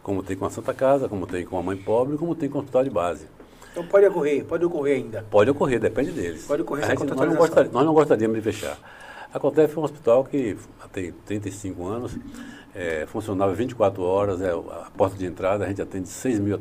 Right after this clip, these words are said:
Speaker 1: faz seis mil atendimentos por mês, e a gente não gostaria de fechar.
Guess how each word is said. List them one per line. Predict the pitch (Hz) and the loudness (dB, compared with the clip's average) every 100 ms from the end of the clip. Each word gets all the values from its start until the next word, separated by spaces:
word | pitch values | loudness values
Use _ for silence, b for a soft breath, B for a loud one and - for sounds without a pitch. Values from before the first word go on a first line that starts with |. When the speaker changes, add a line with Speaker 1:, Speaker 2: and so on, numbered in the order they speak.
| - | -6
Speaker 1:
faz | 95 92 82 | -6 -6 -6
seis | - 135 | 0 2
mil | 110 107 | 2 0
atendimentos | - 90 82 80 | 0 -6 -6 -12
por | 80 | -12
mês, | 85 90 101 104 - B B B B | -8 -6 -6 -8 -20 B B B B
e | 120 | -6
a | |
gente | 131 | -2
não | 151 | 2
gostaria | 151 127 131 | 2 2 0
de | 131 | 0
fechar. | 175 - 76 | -2 -2 -4